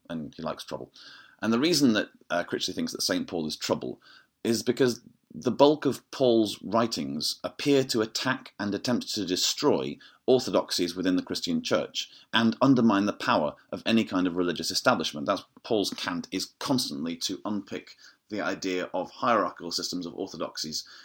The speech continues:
Um, and the way that he does this is by always positioning himself with the excluded, and which Critchley translates in Paul as the shit of the earth,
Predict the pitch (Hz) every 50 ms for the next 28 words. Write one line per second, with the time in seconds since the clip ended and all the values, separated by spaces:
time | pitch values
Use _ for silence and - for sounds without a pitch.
0 | - - _ _ _ - 101 104 101 101 90 - - _ _ - - _ _ _
1 | _ _ _ _ 117 127 127 120 135 143 127 95 - 127 117 123 214 190 - -
2 | 62 - - - - - - - - _ _ _ _ - 120 123 117 110 - 110
3 | 110 113 - - 135 156 165 160 160 - - 131 123 127 123 - 117 110 101 95
4 | 90 - - 92 80 76 - - - 92 101 90 82 - 101 87 - - - -
5 | 143 151 131 98 - - - - - _ - - 110 110 104 92 101 - - -
6 | - - - - - 113 104 - - 113 110 104 113 127 117 - - 98 95 -
7 | - - 113 98 85 - 90 101 95 87 - 98 92 - - - 123 117 - 101
8 | 82 90 95 82 92 82 - - - - -